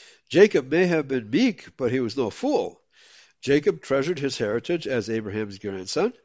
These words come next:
and would have been honored to become a direct lineal heir of God's covenant with Abraham upon Isaac's death.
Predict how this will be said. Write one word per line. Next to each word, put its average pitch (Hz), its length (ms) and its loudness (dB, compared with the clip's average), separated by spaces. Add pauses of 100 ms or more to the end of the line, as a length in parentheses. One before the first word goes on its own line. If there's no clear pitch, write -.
(380)
and 135 120 -4
would 135 100 -4
have 165 140 -2
been 165 260 -4
honored 170 360 0
to 117 60 -10
become 131 440 -2
a 110 60 -2
direct 110 420 -4
lineal 131 440 -2
heir 170 300 2
of 110 180 0
God's 120 380 -2
covenant 143 420 -6
with 123 220 -8
Abraham 135 420 -2
upon 123 320 -4
Isaac's 104 420 -8
death. 262 380 -2